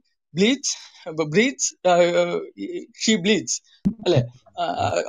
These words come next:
ആ, അത് ഒമ്പത് വയസ്സായ മ-, മ-, മകൾ എനിക്കുണ്ടെങ്കിൽ കൊ-, കൊ-, കൊടുക്കും എന്നൊക്കെ പറഞ്ഞ വ്യക്തി കൂടിയാണ്. എനിക്ക് തോന്നുന്നു മൊഹ-, മുഹമ്മദ് ഹിജാബ് അടക്കം, ആ, ആ, അതിനെ റെപ്യൂട്ട് ചെയ്-, ചെയ്തിട്ടില്ല. അപ്പോ അങ്ങനെ, ആ, ഉള്ള, അതായത് ഇന്നത്തെ കാലത്തെ അടക്കം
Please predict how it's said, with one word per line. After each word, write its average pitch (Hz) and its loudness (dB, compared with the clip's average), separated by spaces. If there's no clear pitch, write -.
ആ, 170 8
അത് 165 4
ഒമ്പത് 220 2
വയസ്സായ 233 4
മ-, 226 -2
മ-, 208 -8
മകൾ 196 2
എനിക്കുണ്ടെങ്കിൽ 226 0
കൊ-, 208 -2
കൊ-, 208 -4
കൊടുക്കും 208 0
എന്നൊക്കെ 214 2
പറഞ്ഞ 220 0
വ്യക്തി 214 0
കൂടിയാണ്. 196 6
എനിക്ക് 165 -2
തോന്നുന്നു 190 2
മൊഹ-, 185 -4
മുഹമ്മദ് 202 0
ഹിജാബ് 190 0
അടക്കം, 180 0
ആ, 165 0
ആ, 185 -4
അതിനെ 190 0
റെപ്യൂട്ട് 190 0
ചെയ്-, 175 6
ചെയ്തിട്ടില്ല. 160 -2
അപ്പോ 214 4
അങ്ങനെ, 240 2
ആ, 226 -2
ഉള്ള, 202 4
അതായത് 202 4
ഇന്നത്തെ 262 0
കാലത്തെ 220 2
അടക്കം 160 0